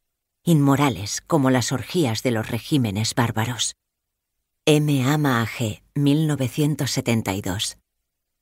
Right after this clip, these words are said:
Este grabado hecho hundiendo un lápiz una y otra vez en el barniz desgastado del pupitre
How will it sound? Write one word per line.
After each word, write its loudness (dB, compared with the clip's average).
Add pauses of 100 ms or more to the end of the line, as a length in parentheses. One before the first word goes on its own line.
(260)
Este 2
grabado 0
hecho 0
hundiendo 2
un 0
lápiz -2
una 2
y 0
otra -2
vez -2
en 4
el 2
barniz 0
desgastado 0
del 0
pupitre -2